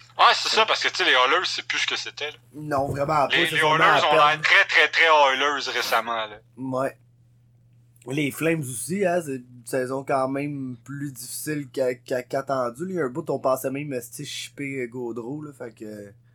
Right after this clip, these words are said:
Speaker 2: c'est sûrement pas, euh, <clears throat> une circonstance qui nous fait dire que tout va comme prévu à Calgary non plus.
Speaker 1: Non,
Speaker 2: Fait
Speaker 1: c'est ça,
Speaker 2: que,
Speaker 1: puis il y a eu
Speaker 2: euh,
Speaker 1: la, la, la petite histoire Bill Peters aussi à travers ça, là.
Speaker 2: Le chum Bill Peters.
Speaker 1: Ouais.
Speaker 2: Et
Speaker 1: Ouais,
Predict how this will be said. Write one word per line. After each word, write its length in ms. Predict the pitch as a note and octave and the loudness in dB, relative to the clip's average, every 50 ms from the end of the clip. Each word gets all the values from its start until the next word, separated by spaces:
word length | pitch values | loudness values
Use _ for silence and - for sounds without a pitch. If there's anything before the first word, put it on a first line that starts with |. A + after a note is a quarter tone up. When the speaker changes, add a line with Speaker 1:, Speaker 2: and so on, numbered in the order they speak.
| _ _ _ _ - - - - _ _ _ | _ _ _ _ -20 -20 -20 -20 _ _ _
Speaker 2:
c'est 160 | - A#2+ A#2 | -14 -14 -14
sûrement 440 | A2+ - C#3 A#2+ C3+ C#3 C3+ C3 B2 | -10 -10 -10 -6 -4 -2 -2 -2 -2
pas, 120 | - - C#3+ | -4 -4 -4
euh, 460 | C#3 C3+ C3+ C3 B2+ B2 B2 A#2+ A#2+ - _ - | -2 0 0 0 -2 -2 -4 -6 -10 -6 _ -2
<clears throat> 0 | D#3 D#3+ D3+ C#3+ | -2 -2 -2 -4
une 200 | D3 C#3 C3 C3+ B2+ | -6 -8 -8 -8 -8
circonstance 680 | - D3 C3+ C3 D3+ C#3+ C#3 C3 - E3 E3+ E3+ D#3 | -10 -10 -8 -4 -4 -4 -4 -2 0 0 0 0 -2
qui 120 | - - D#3+ | -4 -6 -4
nous 100 | E3 E3 | -4 -4
fait 200 | D3 - E3+ D#3+ | 0 0 0 0
dire 380 | D#3 D#3 G3 G#3 G3 F#3+ E3+ - | 2 0 0 0 0 0 -2 -2
que 100 | - E3+ | -2 -4
tout 280 | D#3 - - G3 F#3+ F3 | -4 -4 -6 -6 -6 -2
va 220 | D3+ F3+ F#3+ F#3+ | 0 2 2 2
comme 220 | F#3 F3+ F3+ F3 D#3+ | 2 0 -2 -2 -4
prévu 300 | D#3 D3 D#3 D#3 D3+ E3+ | -6 -6 -4 -2 0 0
à 120 | F3+ F3+ | 0 2
Calgary 500 | E3+ F3 D#3+ D#3 D3+ D#3 D#3 D3 E3+ F3+ | 2 2 2 2 2 0 0 0 0 0
non 220 | E3+ D#3+ C#3+ C#3 | 2 0 0 -2
plus. 340 | - - E3+ G#3 B3+ D4 D4 - _ _ _ _ _ _ _ _ _ - | -2 -2 -2 0 0 -2 -4 -8 _ _ _ _ _ _ _ _ _ 2
Speaker 1:
Non, 160 | C#3 C#3 D3 C#3 | 4 4 4 4
Speaker 2:
Fait 60 | C3 | 2
Speaker 1:
c'est 180 | - - - | -2 0 0
ça, 40 | D3 C3 | 0 2
Speaker 2:
que, 40 | |
Speaker 1:
puis 80 | B2+ B2+ | 2 2
il 40 | B2 | 2
y 40 | A#2+ | 2
a 20 | |
eu 100 | A#2+ A#2 | 2 2
Speaker 2:
euh, 40 | C3 | 2
Speaker 1:
la, 200 | C3 B2 A#2+ A#2+ | 2 2 2 0
la, 340 | A2+ A2+ A2+ A2+ A2+ A2+ A2+ | -2 -4 -4 -4 -4 -2 -2
la 60 | A#2 | -2
petite 340 | A2 - - - - - - | -4 -4 -6 -8 -10 -8 -6
histoire 380 | - - - - B2 B2+ B2+ B2 | -8 -4 2 4 4 4 4 2
Bill 200 | B2 B2+ A#2+ A#2 | -2 -6 -6 -6
Peters 560 | - B2 A2+ G#2+ - A#2+ A#2+ B2+ B2 A#2 A2 A2+ | -8 -8 -8 -6 -2 -2 -2 0 -2 -4 -6 -6
aussi 280 | A2+ - - B2 C3+ | -6 -6 -4 -2 0
à 100 | C3 A#2+ | 0 0
travers 560 | - - B2 A#2+ A2 A2 A2+ A2+ G#2+ G2 - | 2 2 2 4 4 4 4 4 2 0 -2
ça, 160 | - - - A#2+ | -2 -2 -2 -2
là. 120 | B2 C#3 C#3+ - _ _ _ _ _ _ _ _ _ _ _ _ _ _ - | -4 -4 -6 -12 _ _ _ _ _ _ _ _ _ _ _ _ _ _ -8
Speaker 2:
Le 200 | C3+ D#3+ F3 E3+ | -4 -2 -2 -2
chum 580 | E3+ - - G3 G3 G3+ G3 F3 D3 C#3 C3 | -2 -4 0 2 4 4 4 2 0 -6 -10
Bill 360 | B2 A#2 C#3 D3 C#3+ C3+ B2 A2 - | -10 -8 -6 -6 -6 -6 -8 -10 -12
Peters. 640 | B2 A#2+ A2+ G#2+ - B2 B2 B2 A#2 A2+ G#2+ - - | -14 -14 -14 -10 -8 -8 -8 -8 -10 -14 -12 -2 2
Speaker 1:
Ouais. 280 | A2 A#2 A#2+ A#2+ G#2 G2 - _ _ - | 4 4 6 4 2 0 -4 _ _ -10
Speaker 2:
Et 60 | C3 | -10
Speaker 1:
Ouais, 40 | C3+ | -10